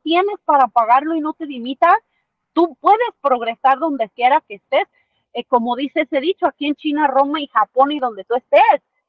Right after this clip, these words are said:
Entonces, eh, con esta experiencia de mi vida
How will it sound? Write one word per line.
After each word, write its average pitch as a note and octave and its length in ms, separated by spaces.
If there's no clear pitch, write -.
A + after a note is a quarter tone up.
Entonces, C#4 680
eh, B3+ 280
con C4 200
esta D#4+ 260
experiencia D4 800
de C#4+ 120
mi A3+ 160
vida C4 400